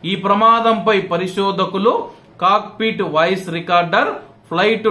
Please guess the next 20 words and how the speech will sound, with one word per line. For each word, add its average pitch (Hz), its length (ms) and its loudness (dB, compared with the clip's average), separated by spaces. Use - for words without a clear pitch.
డేటా 180 380 0
రికార్డును 170 580 -2
విశ్లేషిస్తూ 160 720 -8
ఉన్నారని 143 600 -2
చెప్పి 180 280 -4
సింగపూర్ 202 640 -2
రవాణా 160 400 2
శాఖ 143 240 -4
మంత్రి 139 400 -4
గారు 131 240 -6
తెలిపారు. 135 760 -2
కాబట్టి 139 420 -2
అందరూ 208 400 4
బాగుండాలి, 180 760 0
అందులో 151 300 0
మనం 147 260 -4
ఉండాలి. 135 400 -2
అందరికీ 180 340 -2
నమస్తే 196 500 -4
అన్న 208 280 2